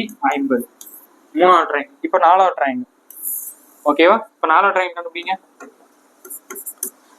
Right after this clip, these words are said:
விடிஞ்சிரும் அப்படின்னு உங்களுக்கு தோணுதா? எஸ், அதனாலதான் நான் அப்படி சொல்றேன்.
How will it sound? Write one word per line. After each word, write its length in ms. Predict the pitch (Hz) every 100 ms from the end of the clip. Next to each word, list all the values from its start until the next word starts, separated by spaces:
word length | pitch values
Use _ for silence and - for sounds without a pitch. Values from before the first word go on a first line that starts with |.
| _ _ _ _ _ _
விடிஞ்சிரும் 480 | 170 233 240 220 175 -
அப்படின்னு 240 | 160 196 202
உங்களுக்கு 220 | 180 185
தோணுதா? 300 | 196 175 190 175 - _ - 170
எஸ், 160 | 175 - -
அதனாலதான் 380 | 147 185 180 220
நான் 80 | 208
அப்படி 160 | 160 156
சொல்றேன். 260 | 156 147